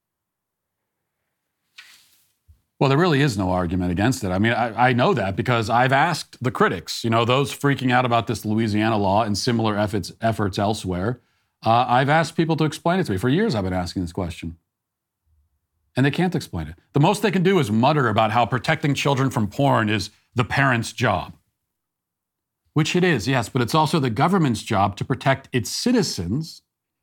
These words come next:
And that includes, indeed ought to especially include, children. See, children should be at the front of the line when it comes to protection from the government. You expect to be protected from the government.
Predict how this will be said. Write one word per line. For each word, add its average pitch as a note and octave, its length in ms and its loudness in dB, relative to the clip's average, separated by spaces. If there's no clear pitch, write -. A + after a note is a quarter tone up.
And C3+ 160 4
that F3 160 4
includes, E3+ 560 2
indeed D3 320 2
ought D3 220 2
to D3+ 140 0
especially D#3 680 0
include, G#2+ 540 -2
children. B2+ 500 -2
See, D#3+ 140 2
children A3 380 2
should E3+ 180 0
be F3+ 140 2
at E3 120 0
the D#3+ 100 0
front F3+ 480 0
of A#2 160 0
the G#2 80 -2
line G2 360 0
when G2+ 80 0
it G#2 80 -2
comes G#2+ 280 0
to A2 120 -4
protection G#2 600 -4
from G2 140 -6
the F#2 80 -2
government. D#2+ 460 -8
You B2+ 220 2
expect D3+ 320 -2
to C3+ 60 -2
be B2+ 120 0
protected B2 360 -2
from - 80 -4
the B2 80 0
government. B2+ 460 0